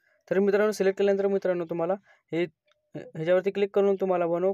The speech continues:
कॉपी ना-, नऊ लेयर करून घ्यायचा आहे भावांनो आणि बिटमार्कमध्ये जायचं आहे. बिटमार्कमध्ये आल्यानंतर भावांनो, ह्याच्यावरती क्लिक करून पेस्ट नऊ लेयर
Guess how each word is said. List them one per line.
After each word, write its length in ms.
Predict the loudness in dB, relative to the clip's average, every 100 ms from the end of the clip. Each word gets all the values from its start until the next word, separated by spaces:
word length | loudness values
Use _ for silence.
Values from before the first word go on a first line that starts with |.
| 0
कॉपी 360 | -2 0 -2 -2
ना-, 280 | -4 -4 -6
नऊ 240 | -8 -4 -2
लेयर 220 | 0 0 -4 _ _ _ _ _
करून 180 | -2 0
घ्यायचा 220 | 0 0
आहे 60 | 0
भावांनो 220 | 0 -2
आणि 560 | -4 -2 -2 -2 -2
बिटमार्कमध्ये 540 | -2 -2 0 2 2 2
जायचं 220 | 2 0
आहे. 80 | -6
बिटमार्कमध्ये 540 | -6 -4 -2 0 2
आल्यानंतर 260 | 0 0 -2
भावांनो, 220 | -2 0
ह्याच्यावरती 340 | 0 0 -2 -4
क्लिक 240 | -6 -4
करून 160 | -4 -4 -12 -20 _
पेस्ट 240 | -6 -6 -4
नऊ 140 | -2
लेयर 160 | -2